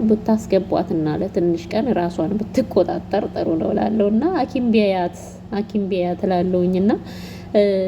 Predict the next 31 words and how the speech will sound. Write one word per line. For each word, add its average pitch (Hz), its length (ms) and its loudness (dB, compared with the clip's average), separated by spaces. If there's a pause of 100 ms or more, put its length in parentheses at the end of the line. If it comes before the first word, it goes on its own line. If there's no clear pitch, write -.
(200)
ነገ 220 260 2
ጠዋት 226 320 -2
ሰይድን 214 420 2
የሆነ 196 280 0
ነገር 185 260 0
አድርጋው 196 420 0
አጀብ 190 420 2
አጀብ 180 380 0
ብዬ 202 380 4
ነበር 185 380 2
ወይም 190 260 2
ብለን 185 340 2
ነበር 180 420 0
ከምንል 190 600 0 (460)
እንደዛ 233 420 4
ይሻላል 180 520 -2
ማለት 175 340 -2
ነው። 196 120 -2
እውነት፣ 202 380 0
እውነቴን 202 500 2
እኮ 190 240 -2
ነው 185 120 0
እንዴ! 185 160 0 (240)
ልጅቷ 214 380 2
በጣም 196 300 0
አበዛችው። 190 800 0
ምን 208 160 6
ሆና 196 240 2
ነው 185 160 0
በዚህ 196 380 2
ልክ? - 280 -4